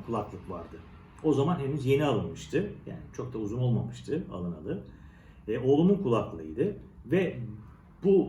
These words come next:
Pro'nun açılışını, kutu açılışını yaparken, e, kabaca üstünkörü, e, belli başlı özelliklerini mukayese etmek için, e, boyutlarını vesaire mukayese etmek için masamıza koymuştuk.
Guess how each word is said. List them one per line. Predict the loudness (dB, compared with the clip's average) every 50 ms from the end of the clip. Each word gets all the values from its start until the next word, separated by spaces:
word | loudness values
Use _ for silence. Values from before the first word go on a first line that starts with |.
| 0 -2
Pro'nun | 2 4 6 6 6 4 2 0 -2
açılışını, | -2 -4 -4 -2 -4 -4 -4 -4 -4 -4 -4 -4 -6 -8
kutu | -8 -4 -4
açılışını | -4 -4 -4 -6 -8 -8 -6 -4 -4 -2
yaparken, | -2 -2 -2 -2 -2 -2 -2 -4 -4 -4 -4 -4 -6 -10 -16 -18 -20 -20 -18 -10 -8
e, | -4 -2 0 2 2 0 2
kabaca | 2 4 4 4 4 2 2 0 -2 -2
üstünkörü, | -4 -6 -2 -2 -2 -2 0 2 2 2 4 2 2 0 -2
e, | -2 -2 -2 0 2
belli | 2 4 4 4 4
başlı | 2 2 0 0 0 2
özelliklerini | 2 2 4 4 2 2 0 0 0 0 2 2 2
mukayese | 2 2 2 2 4 4 4 4 2 0
etmek | 0 0 -2 -2 -2
için, | -4 -6 -8 -10 -12 -14 -18 -20 -20 -20 -20 -20 -12 -6 -2
e, | 0 2 2 2 4 6
boyutlarını | 6 6 6 4 0 -2 -4 -4 -2 -2 -2 0 0
vesaire | 0 0 0 -2 -2 0 0 0
mukayese | 0 0 0 2 2 2 2 2 2
etmek | 0 0 -2 -4 -4 -2
için | -4 -2 -2
masamıza | -2 -2 -4 -4 -4 -4 -4 -6 -6 -8
koymuştuk. | -8 -10 -10 -12 -12 -6 -6 -6 -6